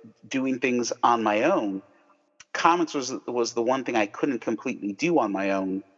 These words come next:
but I realized, well, you know,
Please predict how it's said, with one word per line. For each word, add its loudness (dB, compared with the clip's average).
but 6
I 4
realized, 2
well, 2
you 4
know, -2